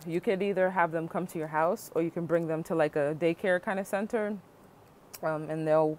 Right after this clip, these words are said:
watch them for you. But we chose for them to come to the house for now, and if that doesn't work out, we'll do the center thing. But I think that that's so cool because some, there's been a lot of times where I wanna go to the gym, and I'm like, "I can't," because, you know, um, my gym has a daycare. Caleb is seven,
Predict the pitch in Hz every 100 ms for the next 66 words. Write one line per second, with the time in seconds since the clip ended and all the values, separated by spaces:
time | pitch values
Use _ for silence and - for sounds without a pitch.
0 | - 165 175 - 254 247 269 254 254 -
1 | - - - 180 165 - 165 180 - 185
2 | - 170 175 - - 180 170 165 156 170
3 | 170 160 - 160 151 151 151 147 165 160
4 | 156 170 156 151 156 151 151 151 147 156
5 | 170 151 156 147 160 143 160 156 160 160
6 | 165 - - 214 233 214 175 185 180 180
7 | - 185 175 175 185 170 190 208 170 233
8 | 349 349 214 202 202 202 196 180 160 175
9 | 190 170 180 170 165 165 170 196 - -
10 | - - - - - - - 175 175 165
11 | 165 175 180 190 165 156 160 180 151 165
12 | 156 143 - 156 147 143 151 156 - -
13 | - 170 139 170 196 196 208 185 165 170
14 | 170 - 147 143 170 180 170 - 165 151
15 | 147